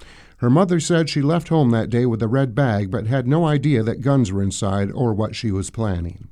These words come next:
But Hale had shared her plans on social media in advance, stating that something very bad was going to happen that day. She had also been posting about suffering from severe depression in the weeks leading up to the attack,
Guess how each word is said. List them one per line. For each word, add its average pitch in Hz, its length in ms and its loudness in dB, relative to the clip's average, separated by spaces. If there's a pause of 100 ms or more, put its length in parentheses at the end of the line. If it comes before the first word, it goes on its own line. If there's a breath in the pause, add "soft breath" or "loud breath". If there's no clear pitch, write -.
(140)
But 147 160 4
Hale 220 280 6
had 160 220 4
shared 180 320 0
her 98 100 -2
plans 107 400 0
on 101 160 0
social 123 360 0
media 120 360 2
in 123 200 2
advance, 123 580 0 (300 loud breath)
stating 170 500 4
that 147 200 2
something 196 380 2
very 196 280 4
bad 147 400 2
was 101 140 -2
going 113 240 0
to 107 60 0
happen 110 320 0
that 90 220 -2
day. 85 280 -4 (440 loud breath)
She - 200 -6
had 101 100 -2
also 135 280 0
been 104 200 -2
posting 131 460 0
about 101 260 -2
suffering 139 440 0
from 104 200 -4
severe 131 360 0
depression 120 540 0
in 117 140 0
the 117 80 2
weeks 131 300 -2
leading 123 360 2
up 180 140 -2
to 131 100 -2
the 98 140 -2
attack, 98 440 -2